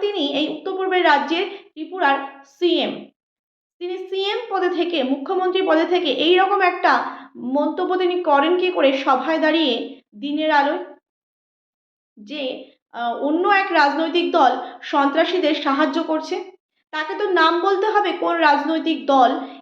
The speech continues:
এই রকমের সন্ত্রাসীদের সাহায্য করছে, কারণ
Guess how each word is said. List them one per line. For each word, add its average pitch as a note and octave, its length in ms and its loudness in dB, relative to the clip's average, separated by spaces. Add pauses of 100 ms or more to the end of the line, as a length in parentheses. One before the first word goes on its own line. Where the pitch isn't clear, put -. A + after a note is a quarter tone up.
এই F4 300 -2
রকমের E4+ 840 0
সন্ত্রাসীদের D#4 640 0
সাহায্য C#4+ 480 -2
করছে, - 480 -6 (300)
কারণ G4 440 -4